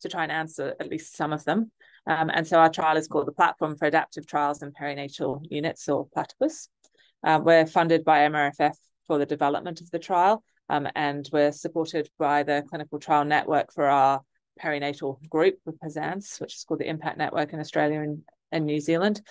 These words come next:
um, and supported by M C R I as our clinical trial centre.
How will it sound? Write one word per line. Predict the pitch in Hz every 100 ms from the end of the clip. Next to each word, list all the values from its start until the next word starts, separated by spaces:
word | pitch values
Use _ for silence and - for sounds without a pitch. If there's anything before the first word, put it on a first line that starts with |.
| - _ -
um, | 147 147 -
and | - 147 143
supported | 139 151 147
by | 131 95
M | 135
C | -
R | 139 131
I | 135 135 131 -
as | 143 135
our | 131 135 - -
clinical | 147 - -
trial | - 135 131
centre. | 131 139 143